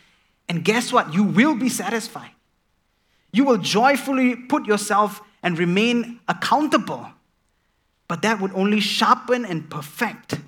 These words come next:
your ambitions. You will be able to accept your God-given giftings and talents for what they are, no matter how lowly the world thinks about them, and God will glorify you and his purposes in you.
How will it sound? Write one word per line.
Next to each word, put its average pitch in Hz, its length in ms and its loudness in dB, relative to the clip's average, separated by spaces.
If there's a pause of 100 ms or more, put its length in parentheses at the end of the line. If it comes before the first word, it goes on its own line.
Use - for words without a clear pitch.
(120)
your 156 140 -6
ambitions. 160 800 -4 (1300)
You 202 160 4
will 254 120 6
be 208 280 2
able 247 220 4
to 220 140 -2
accept 233 500 -2
your 196 120 0
God-given 208 840 2
giftings 254 440 0
and 180 160 0
talents 226 440 0
for 190 160 -8
what 214 180 0
they 190 200 0
are, 240 600 2
no 175 80 -2
matter 220 300 -2
how 226 220 0
lowly 202 520 2
the 214 100 2
world 220 300 0
thinks 240 220 0
about 165 320 -2
them, 208 400 -2 (580)
and 165 200 -6
God 208 260 2
will 214 120 4
glorify 175 960 0
you 131 280 -12 (140)
and 160 120 -8
his 160 140 -8
purposes 175 600 -4
in 143 180 -8
you. 139 120 -14